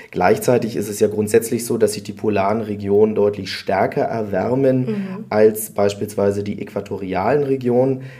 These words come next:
Speaker 1: Wir in Deutschland sind so mittendrin irgendwo. Auch bei uns erwärmt sich ja die Atmosphäre stärker als im globalen Schnitt. Wissen auch viele nicht. De facto ist es halt so,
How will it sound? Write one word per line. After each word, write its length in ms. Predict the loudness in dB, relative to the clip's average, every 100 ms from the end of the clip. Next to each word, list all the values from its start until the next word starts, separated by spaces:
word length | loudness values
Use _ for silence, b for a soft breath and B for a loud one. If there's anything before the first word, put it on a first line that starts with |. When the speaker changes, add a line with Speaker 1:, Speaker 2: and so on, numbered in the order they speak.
| B
Speaker 1:
Wir 240 | -4 4 4
in 80 | 6
Deutschland 400 | 6 4 -2 0
sind 180 | -4
so 240 | -2 -4 -4 -12 -10
mittendrin 680 | -4 -4 -2 -4 0 0 2
irgendwo. 520 | 6 6 6 4 4
Auch 220 | 4 2 0
bei 160 | 0
uns 400 | 2 4 4 2
erwärmt 380 | 0 2 2 -2
sich 120 | -2
ja 100 | 0
die 120 | 0 -2
Atmosphäre 560 | -6 -10 -6 -2 -2
stärker 540 | -4 -2 0 0 -2 -4
als 160 | -6
im 60 | -8
globalen 400 | -8 -8 -6 -8
Schnitt. 340 | -6 -6 -6 -8 B B B B -18
Wissen 180 | -14
auch 160 | -12 -12
viele 300 | -10 -6 -2
nicht. 240 | -2 -2 -10 B B B B B B _ _ _ _ -12
De 60 | -2
facto 260 | -2 0
ist 120 | -2 -2
es 140 | -2
halt 180 | -2 -2
so, 520 | 0 2 2 0